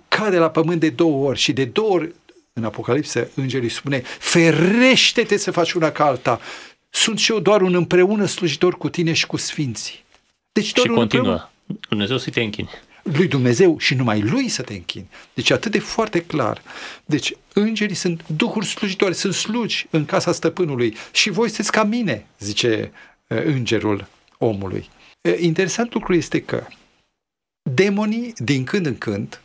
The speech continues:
Speaker 1: în anumite seansuri sau ședințe de spiritism sau de satanism, apare.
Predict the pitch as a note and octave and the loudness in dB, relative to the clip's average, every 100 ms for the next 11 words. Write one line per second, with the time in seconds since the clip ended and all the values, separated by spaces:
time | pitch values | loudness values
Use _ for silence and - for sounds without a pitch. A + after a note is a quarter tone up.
0 | _ F#3+ D#3+ B2 A#2+ A2+ - G#2+ B2+ A2 | _ -2 0 0 -2 -2 0 0 0 -2
1 | - - - F2 - A#2 A#2 A2+ G#2 - | -8 -6 -4 -2 -4 -4 -6 -4 -6 -4
2 | G#2+ G2 - D3+ - A#2 G#2+ A2 - A#2+ | -8 -6 -6 -6 -4 -4 -2 -2 0 -2
3 | G#2 G2+ D#3 - - - - - - D3 | -4 -6 -8 -8 -14 -20 -4 -4 -2 -4
4 | A2 F#2 | -4 -6